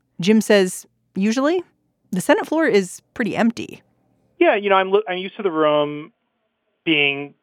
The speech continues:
Speaker 2: four people in there, maybe, <laughs> four senators. And, you know, when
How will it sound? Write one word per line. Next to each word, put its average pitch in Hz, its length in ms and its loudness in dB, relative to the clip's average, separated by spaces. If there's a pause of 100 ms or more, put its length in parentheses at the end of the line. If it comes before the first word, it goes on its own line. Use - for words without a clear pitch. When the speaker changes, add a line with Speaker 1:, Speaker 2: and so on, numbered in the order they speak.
(300)
Speaker 2:
four 170 220 4
people 135 420 -8
in 120 120 -8
there, 113 200 0
maybe, 113 320 -6 (300)
<laughs> - 560 -6
four 220 280 2
senators. 120 520 -6 (640)
And, 151 180 -4
you 151 80 -10
know, 123 220 0
when 135 360 -4